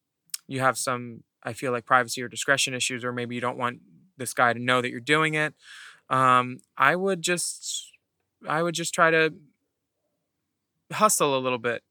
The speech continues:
You know, you're in New York, you're gonna do what you do. And baby, if you got the body, use it. Make it make you money.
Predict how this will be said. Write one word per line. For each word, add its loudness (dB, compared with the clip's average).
You -8
know, 4
you're 2
in 0
New -2
York, 6
you're -6
gonna 2
do 0
what -4
you -4
do. 2
And 4
baby, 4
if -2
you -2
got 6
the -2
body, 6
use 0
it. 0
Make 2
it -2
make 4
you -2
money. 2